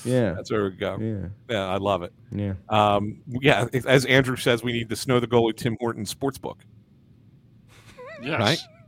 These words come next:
Speaker 2: We'll build that. We'll build that whole thing. <laughs>
Speaker 1: All right, I think, I think we've, uh, we've done enough here.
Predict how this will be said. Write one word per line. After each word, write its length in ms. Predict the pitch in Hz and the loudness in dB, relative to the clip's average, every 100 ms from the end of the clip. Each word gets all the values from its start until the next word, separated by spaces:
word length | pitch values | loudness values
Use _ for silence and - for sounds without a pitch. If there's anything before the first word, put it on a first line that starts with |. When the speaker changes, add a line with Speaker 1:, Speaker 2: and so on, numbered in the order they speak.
| _ - - | _ -14 -8
Speaker 2:
We'll 140 | 113 | -6
build 280 | - 127 104 | 0 2 2
that. 300 | 113 - 226 - | 2 4 4 2
We'll 80 | 107 | -10
build 220 | - 107 | -8 -8
that 120 | 101 | -6
whole 160 | 95 98 | -6 -8
thing. 260 | - - - 320 - - - - - - - - | -10 -12 -10 -14 -16 -20 -20 -18 -18 -20 -8 -6
<laughs> 760 | - - - - - - 165 - - - - 123 | -4 -6 -6 -4 -4 -2 -6 -6 -6 -6 -4 0
Speaker 1:
All 100 | 98 | 0
right, 160 | 80 | 2
I 80 | 104 | 0
think, 440 | 113 101 82 - - 104 | 0 -2 -6 -10 -10 -4
I 100 | 107 | -2
think 180 | 98 | -2
we've, 240 | 87 82 76 | -4 -6 -6
uh, 220 | 69 65 101 - - - - - | -8 -8 -14 -18 -20 -20 -12 -4
we've 180 | 95 | -4
done 160 | - 92 | 0 -2
enough 280 | 82 67 - | -2 -6 -12
here. 240 | 71 69 | -12 -12